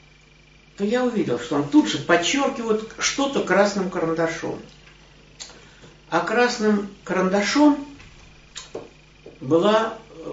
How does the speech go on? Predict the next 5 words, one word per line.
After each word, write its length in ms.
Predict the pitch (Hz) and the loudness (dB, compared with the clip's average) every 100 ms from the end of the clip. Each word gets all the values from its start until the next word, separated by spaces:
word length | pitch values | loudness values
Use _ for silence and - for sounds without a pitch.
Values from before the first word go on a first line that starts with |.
| - | -4
подчеркнута 1000 | 160 156 - 240 240 - 214 214 214 214 - - - - - - - - - - - - - - - _ _ _ _ _ _ _ _ _ _ - | -4 -2 0 2 2 2 4 4 0 -4 -6 -8 -12 -20 -20 -20 -20 -20 -20 -20 -20 -20 -20 -20 -20 _ _ _ _ _ _ _ _ _ _ -8
национальность. 800 | 175 - 185 170 117 98 104 - - - - - - - - - _ _ _ _ _ _ _ _ _ _ _ _ _ _ - - - _ - - - - - - | -6 -2 -2 -2 -4 -8 -10 -18 -20 -20 -20 -20 -20 -20 -20 -20 _ _ _ _ _ _ _ _ _ _ _ _ _ _ -20 -20 -20 _ -20 -18 -20 -20 -20 -12
Ну, 140 | 196 220 | -4 0
я 160 | 180 | 2
тогда 580 | 147 143 123 139 120 - | 2 0 0 2 2 0